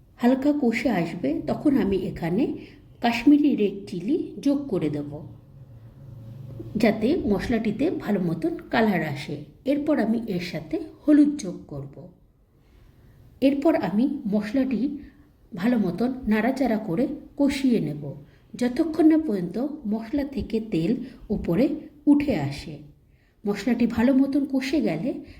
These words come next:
আমি এর সাথে আগে থেকে কেটে রাখা গাঠি কচু যোগ করে দেব। গাঠি কচুগুলিকে ভালো মতন মশলার সাথে মিশিয়ে নিতে হবে।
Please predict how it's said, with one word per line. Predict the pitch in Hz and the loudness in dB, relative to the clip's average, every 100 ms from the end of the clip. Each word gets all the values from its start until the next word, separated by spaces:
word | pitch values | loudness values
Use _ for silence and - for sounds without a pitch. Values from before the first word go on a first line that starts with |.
| - | -12
আমি | 185 233 302 - | 0 4 4 4
এর | 220 - | -2 -2
সাথে | 214 - 233 311 - - _ | -6 -4 -4 -6 -8 -20 _
আগে | 185 208 302 302 | -6 -2 -2 -2
থেকে | 185 156 240 240 | -4 0 -2 0
কেটে | 262 233 285 220 | 0 2 4 2
রাখা | 160 - - 320 - - - _ - | 0 -4 -4 -4 -6 -16 -20 _ -4
গাঠি | 208 - 302 | -2 2 2
কচু | 294 180 302 370 - - 220 | 4 2 2 0 -4 -10 2
যোগ | 285 294 285 | 4 4 2
করে | 170 160 | -4 -4
দেব। | 151 151 160 - _ _ _ _ _ - | -6 -10 -16 -18 _ _ _ _ _ -12
গাঠি | 180 - - | -2 0 2
কচুগুলিকে | 339 330 330 - 208 - 247 - - - | 4 4 4 2 0 0 -2 -2 -10 -10
ভালো | 175 262 | -2 2
মতন | 214 180 254 294 302 - - | 2 0 0 -2 -2 -6 0
মশলার | 202 - 240 - | 0 2 -2 -2
সাথে | 170 - 349 - 254 | -6 -2 -2 0 6
মিশিয়ে | 285 294 302 262 | 6 6 2 2
নিতে | 208 - 160 | 2 -2 -6
হবে। | 143 139 | -8 -10